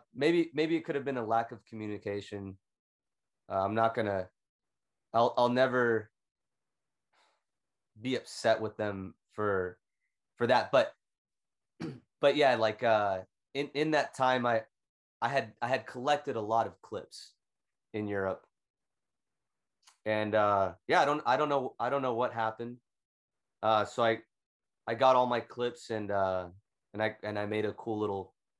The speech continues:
little edit. Um, yeah, I don't, I don't know what happened there. I, I really don't. Like, like, maybe, maybe I didn't,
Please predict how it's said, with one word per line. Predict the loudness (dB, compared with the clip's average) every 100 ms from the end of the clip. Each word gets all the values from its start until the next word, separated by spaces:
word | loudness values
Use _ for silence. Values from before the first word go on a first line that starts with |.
| _
little | -10 -8 -6
edit. | -4 -6 -8 _ _ _ _ _ _ _
Um, | -12 -10 -12 -18 _ _ _ _ _ _ _ _ _ _ _ _ _ _ _ _ _
yeah, | -6 -4
I |
don't, | -4 -2
I | 0
don't |
know | 2
what | 2
happened | 2 0 -4
there. | -6 -8 -12 _
I, | 4
I | 6 6
really | 6 6 8
don't. | 4 4
Like, | 2 0 -4 _ _ _ _ _
like, | -2 -2 -6
maybe, | -6 2 4 4 4 0 -2
maybe | -2 0 2 4
I | 2
didn't, | 2 -2 -2